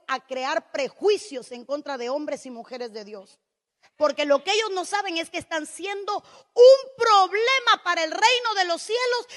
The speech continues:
y están siendo la mano derecha del infierno.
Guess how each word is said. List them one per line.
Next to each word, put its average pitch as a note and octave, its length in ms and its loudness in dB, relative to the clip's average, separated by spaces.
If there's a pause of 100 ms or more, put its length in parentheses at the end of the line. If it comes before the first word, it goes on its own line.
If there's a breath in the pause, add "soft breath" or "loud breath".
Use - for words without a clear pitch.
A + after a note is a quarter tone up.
y F4 120 -2
están F#4+ 400 0
siendo G#4+ 440 2
la E4+ 180 6
mano G#4 480 4
derecha F4 460 -2
del F4 180 0
infierno. D4 920 0